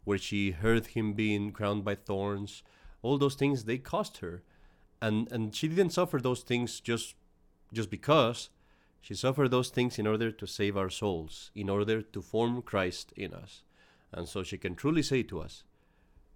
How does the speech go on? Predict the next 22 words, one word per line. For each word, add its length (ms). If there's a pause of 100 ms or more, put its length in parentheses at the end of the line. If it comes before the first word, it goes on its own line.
(300)
"You 140
are 160
my 160
little 260
children, 580 (680)
for 180
whom 400
I 120
am 120
in 200
labor, 480 (340)
until 380
Christ 560
be 100
formed 480
in 160
you." 220 (720)
Meaning, 260
"For 200
whom 200
I 80
suffer, 520